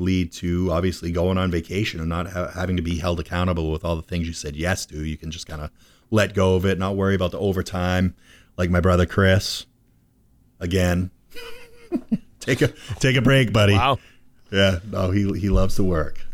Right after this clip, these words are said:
Speaker 1: What can I say?
Speaker 2: Got a real personalized show here today.
Speaker 1: Uh, I know. Runs in the family.
Speaker 2: Yeah. Well, hey, we need to take a bit of a vacation ourselves.
Speaker 1: That sounds
Speaker 2: Our time
Speaker 1: good.
Speaker 2: is almost up for this, uh, f-, segment. Is there anything else you wanna share with our listeners, Craig,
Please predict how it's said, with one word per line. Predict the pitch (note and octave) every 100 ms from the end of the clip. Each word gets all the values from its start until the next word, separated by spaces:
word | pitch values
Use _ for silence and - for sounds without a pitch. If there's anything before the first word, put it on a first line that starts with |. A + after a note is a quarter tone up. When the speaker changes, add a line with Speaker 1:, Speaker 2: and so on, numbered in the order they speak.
| -
Speaker 1:
What | F2+
can | F2
I | E2+
say? | C#3+
Speaker 2:
Got | D3
a | C3+
real | C3+ B2+
personalized | - C#3+ - C3 B2+ A#2 -
show | C#3 F#3
here | A#3 F2+
today. | E2+ D#2+ E2
Speaker 1:
Uh, | D#2 D#2 D#2
I | D#2
know. | D2+ D#2 -
Runs | G#2 A#2
in | G#2+
the | F#2
family. | E2 D2 C#2+ - - _
Speaker 2:
Yeah. | - B2 A#2 G#2+ - - -
Well, | D3+
hey, | D3+ A3+ F3
we | B2 D3+ A#3
need | C4+ C#3+
to |
take | B2+ D#3+ C#3
a |
bit | C3+ C#3
of | C3
a | B2+
vacation | A2+ A#2+ - B2+ B2 C#3
ourselves. | A2 G#2 C#3+ E3 - - - -
Speaker 1:
That | F2+
sounds | - C3+
Speaker 2:
Our | C3 D#3+
time | D#3
Speaker 1:
good. | D3+
Speaker 2:
is | B2+
almost | D#3 D#3+ D3+ -
up | F3 A3
for | - C#3+
this, | A#2+ - -
uh, | C3 A#2+
f-, | G#2 -
segment. | - D#3 B2+ G#2+ F#2+ B2
Is | A#2+
there | C3 C#3
anything | C#3+ F3+ A3 F3+ G3 F#3
else | F3 E3+ -
you | D#3+
wanna | D3
share | B2 - D3
with | D3 B2+
our | A2+
listeners, | C3 C3+ C3+ B2 -
Craig, | C3+ A#2 A2+